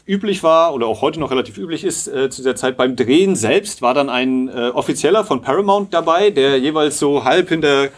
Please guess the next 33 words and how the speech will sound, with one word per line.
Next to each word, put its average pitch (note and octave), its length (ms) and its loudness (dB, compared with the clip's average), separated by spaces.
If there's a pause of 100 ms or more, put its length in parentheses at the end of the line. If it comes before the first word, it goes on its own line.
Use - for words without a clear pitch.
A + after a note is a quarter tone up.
(220)
Coppola F#3 320 4
gestanden E3 400 0
hat E3 100 -2
und D3 60 -6
gesagt C#3 320 2
hat, C#3 180 2
„Du, D#3 80 0
das C#3 160 2
ist - 80 -8
grad A#2+ 140 0
zu A#2+ 80 -8
teuer, D#3 180 2
das D3 140 0
können D#3 120 2
wir D3+ 40 2
jetzt D3+ 100 -2
nicht D3 160 -2
drehen, D3 280 0
jetzt A#2 160 2
ist - 100 -10
keine A#2+ 200 0
Zeit D#3 200 2
zu D#3 80 -8
drehen, D3 280 -2
jetzt A#2 160 2
ist A2 120 -4
Mittagspause, D3+ 560 0
mach A2+ 160 -2
mal A2+ 120 0
dieses, D#3+ 260 0
mach A#2 140 -2
mal A2 140 2
jenes.“ F3+ 280 0